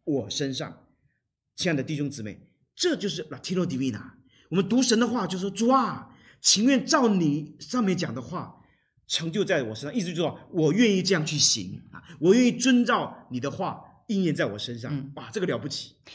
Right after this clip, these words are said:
Speaker 2: 那我想在大部分我们这个福音派的敬拜里面，是，是非常看重神的话的，
Speaker 1: 的确。
Speaker 2: 啊，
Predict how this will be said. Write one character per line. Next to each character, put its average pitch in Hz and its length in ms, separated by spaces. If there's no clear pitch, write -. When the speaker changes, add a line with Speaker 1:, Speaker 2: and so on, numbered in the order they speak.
Speaker 2:
那 226 140
我 220 100
想 190 340
在 226 240
大 220 180
部 214 120
分 220 160
我 160 80
们 151 160
这 185 100
个 165 140
福 156 160
音 170 160
派 185 300
的 151 120
敬 175 240
拜 170 220
里 131 100
面， 151 240
是， - 480
是 - 160
非 349 240
常 160 180
看 170 240
重 165 160
神 147 300
的 139 100
话 147 300
的， 123 120
Speaker 1:
的 160 60
确。 190 160
Speaker 2:
啊， 151 120